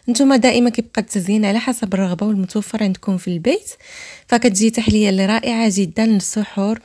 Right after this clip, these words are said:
أو هكا لسهراتنا الليلية. آه، كذلك، آه، منعشة و-، ولذيذة بزاف،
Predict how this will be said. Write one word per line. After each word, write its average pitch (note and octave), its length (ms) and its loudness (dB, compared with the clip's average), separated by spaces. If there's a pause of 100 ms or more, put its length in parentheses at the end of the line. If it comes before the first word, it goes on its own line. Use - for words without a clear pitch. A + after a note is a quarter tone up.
(360)
أو G3 140 2
هكا G#3+ 260 0
لسهراتنا F#3+ 680 -2
الليلية. F3 560 -4 (500)
آه، A3+ 300 2
كذلك، C4 640 2
آه، F#3+ 460 0 (260)
منعشة B3 600 4
و-، F#3+ 360 0
ولذيذة G3+ 460 0
بزاف، A#3+ 560 -6